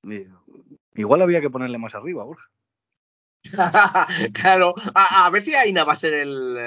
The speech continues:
Speaker 2: el jugador, el extremo, el jugador de banda que nos va-, que nos falta, ¿eh, Rubén?
Speaker 1: Desde, lo que no es, desde luego, es el lateral izquierdo que necesitamos. <laughs>
Speaker 2: No,
Speaker 1: Pues
Speaker 2: eso está claro.
Speaker 1: no, no,
Speaker 2: Eso
Speaker 1: no.
Speaker 2: está muy claro,
Speaker 1: Yo ya
Speaker 2: no,
Speaker 1: me he
Speaker 2: no, no.
Speaker 1: bajado del barco, ya me he bajado de ese barco.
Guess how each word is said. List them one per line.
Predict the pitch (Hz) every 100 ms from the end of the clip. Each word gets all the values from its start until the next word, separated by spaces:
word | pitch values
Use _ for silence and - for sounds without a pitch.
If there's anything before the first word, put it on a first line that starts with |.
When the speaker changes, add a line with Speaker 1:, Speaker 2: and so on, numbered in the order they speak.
| 117 -
Speaker 2:
el | 135
jugador, | 120 127 127 135 139
el | 127
extremo, | 110 135 165 127
el |
jugador | 113 123 127
de | 117
banda | 117 120 110
que | 101
nos | 98
va-, | 131 -
que | 113
nos | 107 98
falta, | 156 123 98
¿eh, | 123
Rubén? | 113 120 - - _ _ _ - - _
Speaker 1:
Desde, | 113 110 101 101
lo | - 110 117 113
que | 117
no | 135 180
es, | 185 - _ _
desde | 147 139 127
luego, | 127 156 160
es |
el | 143 127
lateral | 117 127 143
izquierdo | - 147 135
que | 123
necesitamos. | 117 113 104 90 92 123 _ -
<laughs> | - _ - _ _ - 190 160
Speaker 2:
No, | 196 160
Speaker 1:
Pues | 131
Speaker 2:
eso | 156
está | 151 - 120
claro. | - 95 - _ _
Speaker 1:
no, | - - 151
no, |
Speaker 2:
Eso | 185 107 92
Speaker 1:
no. | 190
Speaker 2:
está | - _ 143 139
muy | 131 127
claro, | _ 139 123
Speaker 1:
Yo | 147
ya | 156 156
Speaker 2:
no, |
Speaker 1:
me | 156
he |
Speaker 2:
no, |
no. | 143
Speaker 1:
bajado | 139 135
del | 123
barco, | 117 107 _ _
ya | 135 135
me | 147
he |
bajado | 135 123 123
de | 107
ese | 101
barco. | 95